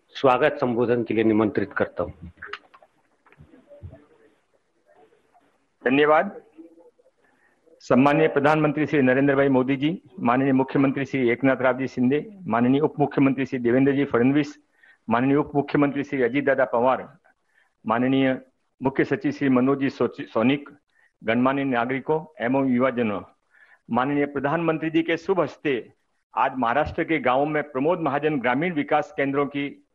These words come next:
Speaker 2: उद्घाटन से एक नई युग की शुरुआत हो रही है। ग्यारह जून दो, ग्यारह जून दो हज़ार चौदह को संसद में अपने पहले भाषण में माननीय प्रधानमंत्री जी ने कहा था कि आधुनिक विज्ञान से long distance education से अच्छे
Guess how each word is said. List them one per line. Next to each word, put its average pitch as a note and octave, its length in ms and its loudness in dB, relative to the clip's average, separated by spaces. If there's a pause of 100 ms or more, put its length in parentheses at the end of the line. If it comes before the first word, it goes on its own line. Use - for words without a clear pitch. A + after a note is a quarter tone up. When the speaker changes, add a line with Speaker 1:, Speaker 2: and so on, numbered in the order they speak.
(520)
Speaker 2:
उद्घाटन D#3 480 -4
से D3 180 -2
एक D3 140 -2
नई C#3+ 160 2
युग E3 220 -2
की D#3 80 -2
शुरुआत C3 380 -2
हो A#2 80 -6
रही A2 180 -8
है। F#2+ 140 -10 (600)
ग्यारह D3+ 360 0
जून D3+ 280 -4
दो, D3 440 -6
ग्यारह D#3 260 -2
जून D#3+ 220 -4
दो D3 140 0
हज़ार D#3 180 2
चौदह D3 400 0
को E3 140 -2
संसद D#3 420 -2
में E3 120 0
अपने D#3 200 -4
पहले E3 300 -2
भाषण D3 300 -2
में A2+ 260 -4 (380)
माननीय D3 420 0
प्रधानमंत्री D#3+ 680 -2
जी D#3 100 -6
ने D#3 100 -2
कहा D3+ 240 0
था A2+ 440 -4 (300)
कि C3 80 -14
आधुनिक D#3+ 500 -2
विज्ञान D#3+ 320 -2
से E3 180 -4
long D#3 300 2
distance F3+ 380 -4
education D3+ 680 -4 (260)
से - 120 -4
अच्छे F#3 280 2